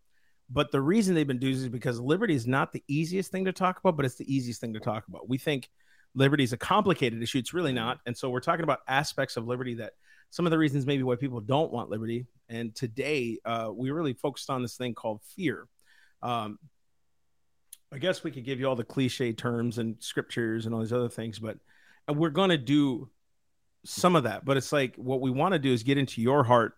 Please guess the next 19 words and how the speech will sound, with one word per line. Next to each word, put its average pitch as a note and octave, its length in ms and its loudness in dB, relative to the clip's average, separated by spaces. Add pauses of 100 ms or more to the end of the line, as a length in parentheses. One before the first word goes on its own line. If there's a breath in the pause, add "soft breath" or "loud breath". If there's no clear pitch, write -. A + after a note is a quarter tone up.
and G#2+ 140 -4
our C#3 200 4
heart. A#2 280 0 (500 soft breath)
And C#3+ 120 2
if C3+ 140 -4
the C#3 100 -4
people G#3+ 580 2
listening C#3 460 4
could A#2 180 -6
just B2 340 -2
be B2+ 180 -2 (100)
honest D#3 420 4
with D#3+ 220 -2
God, A2+ 440 4
I A#2 60 0
think D3 260 -4
we C#3+ 120 2
could A2 180 -4
change. G2+ 500 -12